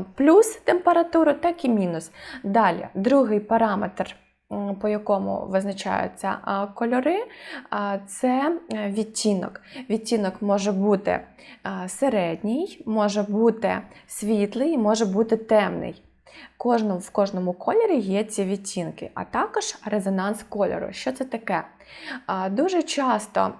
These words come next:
а, є, дуже часто от приходять мужчини, в яких є трішки, е, сідіна.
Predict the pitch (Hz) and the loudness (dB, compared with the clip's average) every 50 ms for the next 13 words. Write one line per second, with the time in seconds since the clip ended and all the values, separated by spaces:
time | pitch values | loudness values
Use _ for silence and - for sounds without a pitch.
0 | - _ _ _ _ _ - - - 214 220 214 208 208 208 202 196 202 202 - | -16 _ _ _ _ _ -18 -12 -8 -6 -4 -4 -2 -2 -2 -2 -4 -6 -8 -14
1 | _ _ _ _ _ _ _ _ _ _ _ _ _ _ _ _ _ _ _ - | _ _ _ _ _ _ _ _ _ _ _ _ _ _ _ _ _ _ _ -8
2 | 202 202 208 220 233 247 240 233 220 208 - - - - 220 302 311 311 294 - | -6 -4 -2 0 0 2 4 4 4 4 2 0 -2 -2 -2 -2 -2 -2 -4 -2
3 | - 269 240 233 233 - - 202 196 202 - - 226 220 - 233 214 214 214 214 | 0 0 0 0 -2 -2 -2 -2 -2 -4 -4 -6 -4 0 0 0 0 0 -2 -2
4 | 220 254 254 - - 494 605 539 370 247 214 233 226 - 277 359 370 - - - | -4 -4 -2 0 2 4 4 4 4 2 2 0 0 0 -2 -4 -4 -6 -6 -2
5 | 226 233 254 269 - - - - - - - - 233 247 294 415 - - - - | 0 2 2 0 -2 -6 -14 -18 -18 -4 0 2 4 6 4 4 2 0 -2 2
6 | 262 226 196 - - 202 196 190 190 185 185 180 190 190 - - 240 233 220 247 | 4 4 4 4 2 2 2 2 2 2 0 0 -2 -4 -4 -4 -2 0 2 2
7 | 233 214 214 190 170 170 | 2 2 0 0 -2 -4